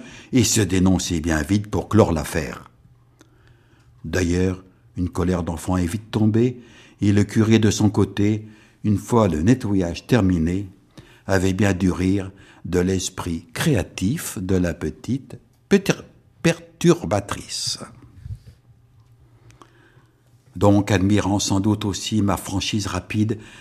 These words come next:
notre curé passe à l'éponge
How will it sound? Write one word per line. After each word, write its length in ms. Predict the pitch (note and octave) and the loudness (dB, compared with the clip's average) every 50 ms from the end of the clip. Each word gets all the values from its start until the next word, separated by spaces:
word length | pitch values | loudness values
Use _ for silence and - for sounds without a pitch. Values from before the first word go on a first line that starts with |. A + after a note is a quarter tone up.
| - - - _ _ - | -20 -20 -20 _ _ -2
notre 320 | G2 G#2 F#2+ - - G2+ | -2 -2 0 0 0 -2
curé 520 | F#2+ - - A2 G2 F2 G#2+ A2 G#2+ G#2+ - - - - - - _ _ _ _ - | -2 0 0 0 0 2 2 0 0 -2 -6 -12 -20 -20 -20 -20 _ _ _ _ 6
passe 280 | - C3 B2+ B2 - - | 10 10 10 10 10 10
à 120 | B2+ A#2 | 10 12
l'éponge 720 | G#2+ A2 A2+ A2 A2 A#2+ A2+ A2+ A2 A#2 B2+ C3 A#2+ A#2+ A#2+ | 12 12 10 10 10 8 10 10 8 8 4 2 0 -4 -6